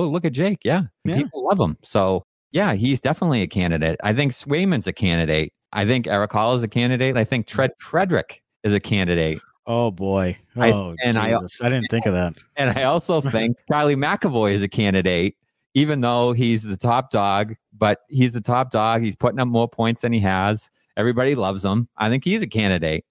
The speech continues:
Speaker 1: I think any of those guys could win it. Hell, if Pastrnak scores a, you know, a couple more hat tricks,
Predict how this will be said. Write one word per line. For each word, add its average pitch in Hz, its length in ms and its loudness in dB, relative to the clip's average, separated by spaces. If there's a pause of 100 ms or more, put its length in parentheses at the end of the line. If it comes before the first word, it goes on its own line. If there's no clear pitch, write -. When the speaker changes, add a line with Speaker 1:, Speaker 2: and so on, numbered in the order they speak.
(120)
Speaker 1:
I 113 80 0
think 135 160 0
any 175 180 0
of 143 60 2
those 98 200 0
guys 95 280 -2
could 92 140 0
win 90 180 2
it. 82 120 -4 (120)
Hell, 175 380 0 (140)
if 117 140 2
Pastrnak 139 800 -2 (140)
scores 156 400 0
a, 123 240 0
you 160 100 0
know, 120 180 2
a 113 40 0
couple 143 260 0
more 139 160 2
hat 180 240 0
tricks, - 340 -2